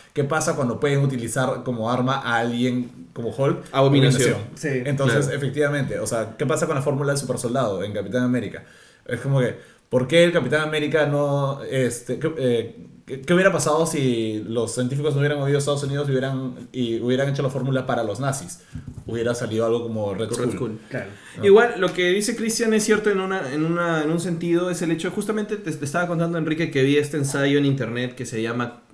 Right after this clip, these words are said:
Speaker 2: no me acuerdo exactamente, pero es como que The Big Grey Bad Guy, que es como que la mayoría de películas para superhéroes donde los villanos no resaltan mucho, son simplemente un big grey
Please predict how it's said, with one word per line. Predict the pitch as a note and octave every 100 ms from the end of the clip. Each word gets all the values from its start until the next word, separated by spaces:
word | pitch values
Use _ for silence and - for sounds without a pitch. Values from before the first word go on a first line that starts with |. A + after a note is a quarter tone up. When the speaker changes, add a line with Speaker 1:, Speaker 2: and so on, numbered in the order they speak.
| -
Speaker 2:
no | C#3 D#3
me |
acuerdo | E3 E3+
exactamente, | D#3+ D3+ D3 A#2
pero | G#2+ B2
es | C3
como | D3
que | C3+ A2+
The | A2
Big | C3+ C3+ C3
Grey | C3+ C3+ C3+ -
Bad | B2 B2 A#2
Guy, | A#2+ F#3 A3 - _ _ _ _ _ _ -
que | B2 B2+
es | C#3
como | E3+ D#3+ -
que | B2 A#2 A2+
la | B2+
mayoría | C#3 D3+ D#3+
de | E3
películas | D3+ D3+ D#3+ D#3 D3+ C#3
para | - B2+ B2
superhéroes | C3 C3 C3+ C3+ D3 D#3 - - - - -
donde | C3+ C3 B2+
los | B2+
villanos | C3 D#3 F#3
no | F#3 G#3
resaltan | G#3 G#3 F#3+ G3 F#3+
mucho, | F3+ G3+ G#3+
son | - F3+
simplemente | E3+ F3+ E3+ D3+ D3 D3
un | D3+ D3 C3+
big | B2 C#3 C3+ B2+
grey | B2+ A#2+ A2+ - G#2+